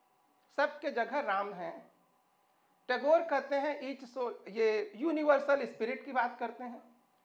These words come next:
ईश्वर सब में है, इसलिए देश की बाधा नहीं है, राष्ट्र की बाधा नहीं है, राष्ट्र की सीमा ही नहीं होना चाहिए, यूनिवर्सल पर्सन की बात टैगोर करता है। और अच्छाई ये है कि ये तीनों एक ही साल पैदा हुए। कभी आपने सोचा इतिहास में कि तीनों को एक साल,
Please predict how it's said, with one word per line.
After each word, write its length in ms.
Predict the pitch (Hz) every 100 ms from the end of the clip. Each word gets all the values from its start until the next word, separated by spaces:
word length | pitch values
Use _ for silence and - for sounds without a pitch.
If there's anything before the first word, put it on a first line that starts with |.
| _
ईश्वर 360 | 247 247 302 294
सब 360 | 294 302 233
में 180 | 285 302
है, 200 | 220 180
इसलिए 360 | 220 226 269 240
देश 340 | 220 254 254
की 80 | 269
बाधा 340 | 208 196 202 208
नहीं 240 | 190 190
है, 100 | 151
राष्ट्र 380 | 175 208 226 226
की 160 | 233
बाधा 300 | 220 156 165
नहीं 240 | 190 185 180
है, 100 | 135 - - 208
राष्ट्र 280 | 269 -
की 100 | 330
सीमा 320 | - 311 311 330
ही 120 | 320
नहीं 160 | 240
होना 220 | 202 165 156
चाहिए, 240 | 185 202
यूनिवर्सल 420 | 240 254 240 240
पर्सन 380 | - 202 196 208
की 120 | 220
बात 260 | 196 190 -
टैगोर 260 | 151 175 -
करता 240 | 135 -
है। 160 | 110 - _ _ _ _ _ _ _ _
और 100 | -
अच्छाई 460 | 220 226 - 240 294
ये 140 | 311
है 140 | 339 370
कि 120 | 370
ये 60 | 330
तीनों 320 | 277 285 302
एक 160 | 233
ही 60 | 277
साल 240 | 240 208
पैदा 260 | 202 165 151
हुए। 220 | 127 104 - _ _ _ _ _ _ _ _ _ _ _ _ _ _ _
कभी 180 | 262 311
आपने 300 | 311 311 349
सोचा 320 | 311 254 320
इतिहास 480 | 311 294 247 254 277
में 120 | 311
कि 100 | 311
तीनों 320 | - 254 285
को 120 | 285 269
एक 220 | 247 240
साल, 320 | - 240